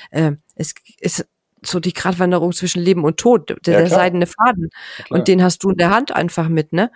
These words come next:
Speaker 2: Ja, ja,
Speaker 1: Und
Speaker 2: ja. Und du
Speaker 1: wenn
Speaker 2: musst
Speaker 1: du dann
Speaker 2: fit sein
Speaker 1: aufgrund von
Speaker 2: und du musst
Speaker 1: Personal,
Speaker 2: funktionieren.
Speaker 1: ja.
Speaker 2: Ja, ja, klar.
Speaker 1: Genau. Wenn du aufgrund von Personal und aufgrund von Einarbeitungen, ich meine, guck mal,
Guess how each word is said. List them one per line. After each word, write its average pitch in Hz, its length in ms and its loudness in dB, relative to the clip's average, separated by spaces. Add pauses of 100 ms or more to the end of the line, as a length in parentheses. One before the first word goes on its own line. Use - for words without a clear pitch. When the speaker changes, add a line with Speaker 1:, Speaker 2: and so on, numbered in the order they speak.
(120)
Speaker 2:
Ja, 117 120 -4
ja, 117 120 -6
Speaker 1:
Und 160 280 0
Speaker 2:
ja. - 60 -10 (520)
Und 101 180 -8
du 117 80 2
Speaker 1:
wenn 156 80 0
Speaker 2:
musst 139 120 0
Speaker 1:
du - 20 -6
dann - 180 2
Speaker 2:
fit 120 120 0
sein 127 140 2
Speaker 1:
aufgrund 220 200 4
von 220 80 2
Speaker 2:
und 202 80 -2
du - 40 2
musst 196 200 2
Speaker 1:
Personal, 196 320 2
Speaker 2:
funktionieren. 240 480 0 (180)
Speaker 1:
ja. 117 80 0
Speaker 2:
Ja, 127 60 2
ja, 117 160 2
klar. 117 280 -8
Speaker 1:
Genau. 202 340 -2
Wenn 196 180 0
du 196 100 4
aufgrund 269 360 2
von 233 140 2
Personal 208 680 2
und 170 180 2
aufgrund 180 360 -2
von 196 140 0
Einarbeitungen, 185 800 0
ich 175 120 -6
meine, 175 180 0
guck 269 200 -2
mal, 196 160 2